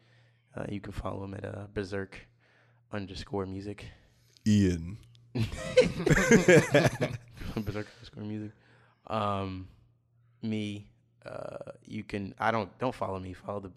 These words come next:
Speaker 1: Two Ugly Nerds page. Um, yeah, Ian's, Ian should run the Two Ugly Nerds page, and he could tell people, "Don't follow me, follow the Two Ugly Nerds page."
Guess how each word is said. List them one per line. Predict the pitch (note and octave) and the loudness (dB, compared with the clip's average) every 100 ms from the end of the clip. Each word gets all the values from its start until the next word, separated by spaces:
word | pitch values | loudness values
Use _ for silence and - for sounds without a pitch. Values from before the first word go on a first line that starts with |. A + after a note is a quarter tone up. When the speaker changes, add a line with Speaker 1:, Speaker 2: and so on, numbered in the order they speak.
| - _ _ | -20 _ _
Speaker 1:
Two | G2+ | -4
Ugly | F#2+ | -4
Nerds | F2+ F2+ | -6 -8
page. | - F#2 F2+ - _ _ _ _ _ _ _ _ | -8 -8 -10 -20 _ _ _ _ _ _ _ _
Um, | - - - - - | -20 -18 -16 -18 -10
yeah, | A2 - | -10 -4
Ian's, | A#2+ B2+ F#2+ - | -2 -2 -4 -8
Ian | A2+ A2+ | -6 -6
should | - G2 - | -6 -10 -12
run | G#2+ G#2 | -8 -8
the | A2+ | -4
Two | B2 | -2
Ugly | A#2 A#2 | -2 -2
Nerds | - | -4
page, | F2+ F#2+ | -6 -8
and | G2+ | -10
he | G2+ | -10
could | G#2 | -6
tell | G#2+ | -6
people, | G#2+ | -4
"Don't | G2+ G2 | -8 -8
follow | G#2 G#2 | -8 -8
me, | C3 | -8
follow | G#2 G2 | -6 -8
the | G2 | -6
Two | A2+ | -6
Ugly | G2 | -6
Nerds | A2+ C#3+ | -8 -8
page." | - - - | -12 -18 -20